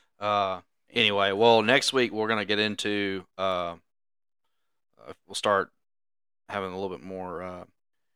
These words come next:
Christmas theme to some of our episodes. So if you haven't yet, I mentioned this last week, follow us on Instagram at brotherly banter underscore podcast.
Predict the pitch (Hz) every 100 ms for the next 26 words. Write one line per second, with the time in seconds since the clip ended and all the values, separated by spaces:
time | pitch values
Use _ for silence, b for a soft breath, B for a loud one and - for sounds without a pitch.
0 | _ - 190 - 110 - 117 113 120 110
1 | - 117 110 104 101 101 95 87 _ 117
2 | 104 - 104 104 98 - 104 98 98 -
3 | 113 110 104 95 113 127 98 107 113 -
4 | 104 107 - 104 - 110 110 - 113 107
5 | - 101 104 98 - - 95 92 98 98
6 | - 113 113 113 117 120 _ _ - 101
7 | 90 98 98 98 101 98 95 - 95 95
8 | 95 98 95 92 95 87 - 90 - 92
9 | 92 98 98 98 -